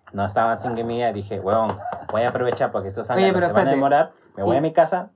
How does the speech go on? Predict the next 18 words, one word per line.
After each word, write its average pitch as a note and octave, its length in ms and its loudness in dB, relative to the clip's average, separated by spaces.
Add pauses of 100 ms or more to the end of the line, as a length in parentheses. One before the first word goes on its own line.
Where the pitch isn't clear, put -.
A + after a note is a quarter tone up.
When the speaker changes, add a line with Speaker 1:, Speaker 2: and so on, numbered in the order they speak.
(140)
Speaker 1:
cago, C3+ 380 4
me A#2 100 -6
cepillo A2+ 420 -4
y C3 80 -2
regreso". G2 280 -4
Speaker 2:
Pero, D#3 120 4
o - 20 2
sea, D#3+ 160 2
tenías F3+ 400 0
ganas F3 400 2
de D#3+ 100 -2
cagar. C3 380 2 (220)
Speaker 1:
No, B3+ 500 4 (100)
no A#3+ 260 4
excesivamente, F#3+ 720 2
pero C#3 160 0
digo, C#3+ 280 2
"Bro, A#2+ 340 2